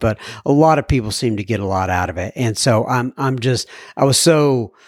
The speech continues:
uh, I, I just felt great that so many people replied with the encouragement, and, uh,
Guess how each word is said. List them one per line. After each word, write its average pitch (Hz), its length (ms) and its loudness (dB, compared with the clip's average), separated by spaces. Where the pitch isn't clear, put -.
uh, 117 440 -2
I, 160 200 2
I 165 100 4
just 175 180 4
felt 127 340 2
great 127 540 2
that 113 280 0
so 135 240 4
many 120 240 2
people 110 540 -2
replied 104 720 0
with 110 240 -10
the 104 140 -4
encouragement, 123 1000 0
and, 87 340 -14
uh, 90 520 -2